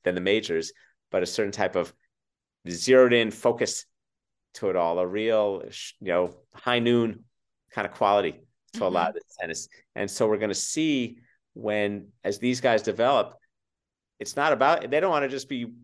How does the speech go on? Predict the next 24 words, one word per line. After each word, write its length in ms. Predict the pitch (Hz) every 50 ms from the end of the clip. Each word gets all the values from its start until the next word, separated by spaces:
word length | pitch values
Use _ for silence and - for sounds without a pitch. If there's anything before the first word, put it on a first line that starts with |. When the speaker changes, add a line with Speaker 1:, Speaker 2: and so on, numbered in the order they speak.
| _ _ _ _ _ _ _ _
Speaker 1:
eking 320 | - 143 143 - 160 143 139
out 120 | 131 123
a 40 | 117
margin. 400 | 113 123 131 156 151 131 123 117
They 100 | 117 131
wanna 220 | 147 147 139 127
be, 160 | 113 120 117 113
like, 240 | 113 104 104 - - _ _ _
disposing 680 | - 107 - - - - _ - 160 185 208 208 202 135
of 100 | 104 90
Novak, 420 | 92 85 85 80 82 80 80 80 - _
but 140 | - - -
what 220 | 107 117 120 117
skills 540 | - - - - 139 143 147 139 120 - -
are 60 | 104
they 100 | 104 101
gonna 180 | 95 98 98 95
have 300 | 101 104 98 95 92 - - - - _ -
to 120 | - 113
do 180 | 113 131 156 143
that? 160 | - 85 - - - -
He's 220 | - 127 113 123
waiting. 240 | 131 127 123 113 -
You 60 | -